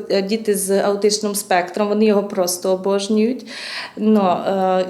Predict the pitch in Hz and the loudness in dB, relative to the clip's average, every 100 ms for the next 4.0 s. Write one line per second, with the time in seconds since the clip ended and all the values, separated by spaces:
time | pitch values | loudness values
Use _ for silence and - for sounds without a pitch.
0 | 214 302 370 294 311 349 359 269 285 285 | 0 2 4 4 4 4 4 4 4 2
1 | 294 269 294 - 240 247 262 240 247 269 | 2 2 2 0 0 2 2 2 4 4
2 | 240 233 247 240 - 214 214 208 226 226 | 4 4 0 -2 2 4 4 4 2 0
3 | 247 233 208 247 247 226 - 202 190 185 | -2 -2 -2 0 2 0 0 -2 -2 -2